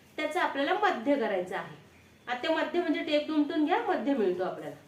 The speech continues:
आणि मध्यापासून इथे पाव इंचावर मार्किंग करून आपल्याला हा पुढच्या मुंड्याचा गोलाकार द्यायचा आहे.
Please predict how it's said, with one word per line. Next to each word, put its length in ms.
आणि 140
मध्यापासून 680
इथे 200
पाव 280
इंचावर 280
मार्किंग 440
करून 260
आपल्याला 300
हा 120
पुढच्या 420
मुंड्याचा 500
गोलाकार 460
द्यायचा 380
आहे. 180